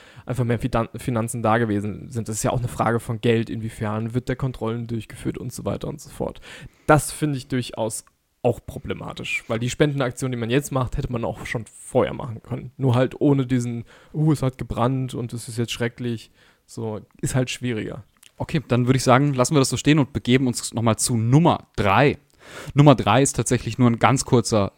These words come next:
Speaker 2: Lesetipp. Es handelt sich dabei um einen recht extensiven Artikel. Ich habe ihn deshalb auch jetzt nicht mitgebracht, nicht aufbereitet für die Presseschau,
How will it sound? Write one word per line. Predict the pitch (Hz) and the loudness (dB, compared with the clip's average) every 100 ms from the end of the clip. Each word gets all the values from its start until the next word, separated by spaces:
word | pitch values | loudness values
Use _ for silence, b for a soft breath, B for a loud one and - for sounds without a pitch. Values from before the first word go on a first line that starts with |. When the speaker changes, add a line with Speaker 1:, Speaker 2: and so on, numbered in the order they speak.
| - | 0
Speaker 2:
Lesetipp. | 107 107 104 101 - - | 2 2 0 -4 -6 -6
Es | 107 | -2
handelt | 120 123 | 0 0
sich | 117 | 0
dabei | 123 110 113 | 0 2 2
um | 113 | 2
einen | 104 110 | 0 -2
recht | 107 - - | -4 -6 -8
extensiven | - - 123 160 175 165 | -6 -2 0 0 0 0
Artikel. | 120 - 151 135 | -2 -2 0 2
Ich | 135 | 2
habe | 127 | 0
ihn | 120 | 0
deshalb | 117 117 | 2 0
auch | - 98 | 0 -2
jetzt | 113 | -2
nicht | 120 110 | -2 -2
mitgebracht, | 139 - - - - | -2 -4 -6 -12 -12
nicht | 107 - | -6 0
aufbereitet | 113 - 113 - - | 0 2 2 0 -4
für | |
die | 120 | -6
Presseschau, | - 165 151 - 139 | -2 0 0 4 4